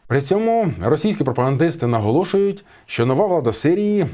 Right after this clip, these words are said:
розірвала так звану інвестиційну угоду, згідно якої російська військово-морська база мала знаходитись в Тартусі аж сорок дев'ять років. Зважаючи на такі новини,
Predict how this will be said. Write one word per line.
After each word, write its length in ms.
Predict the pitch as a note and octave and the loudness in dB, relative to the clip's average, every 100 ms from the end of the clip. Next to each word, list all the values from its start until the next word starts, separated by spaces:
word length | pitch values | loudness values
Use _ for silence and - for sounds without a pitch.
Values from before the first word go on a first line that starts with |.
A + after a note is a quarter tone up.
| F#2 | -4
розірвала 720 | G2+ D#3+ C#3+ F3+ G3 G#3 D#3+ C3+ | 0 2 2 2 2 2 0 0
так 220 | D3 B2 | 0 0
звану 560 | A#2+ F3 F#3+ D#3 A#2+ - | 2 2 2 2 0 0
інвестиційну 580 | D3 D#3 D#3 F#3+ E3 B2 | 0 0 -2 0 0 2
угоду, 560 | G#2 G2+ G#2+ B2+ D3+ - - - | 0 0 0 0 -2 -6 -20 -12
згідно 360 | G#2 C#3 B2+ A#2+ | -4 0 0 0
якої 640 | A2 C3+ G3 A3+ A3+ G#3+ G#3 - - - | 0 0 2 2 0 0 -4 -20 -12 0
російська 480 | C3 D3 G3+ - | 2 2 0 0
військово-морська 520 | C#3 - C#3 A#2+ - A2 | 0 0 0 0 0 0
база 480 | A#2+ G#3 G#3+ G#3+ | 2 2 0 0
мала 280 | D#3 D3 D#3 | 2 2 0
знаходитись 540 | A2+ A#2 C#3+ B2+ G#2+ - | -2 0 0 0 -2 -2
в 60 | |
Тартусі 560 | - E3 A3 G#3 A3+ A3+ - - | 0 2 0 -2 -2 -2 -6 -6
аж 220 | C3 E3 | -2 -2
сорок 360 | - C3 E3 C#3 | 0 0 0 0
дев'ять 360 | A#2+ A#2+ C#3+ | 0 0 0
років. 380 | F3+ G#3 - - - _ - - | 0 -2 -4 -16 -20 _ -20 -2
Зважаючи 540 | F3+ F#3 A#3 G3 E3 E3 | 0 2 2 2 2 0
на 60 | |
такі 220 | D3+ C3+ | 0 0
новини, 580 | C#3+ B2 G3+ A#3+ A3+ G#3+ | 0 2 0 0 0 -2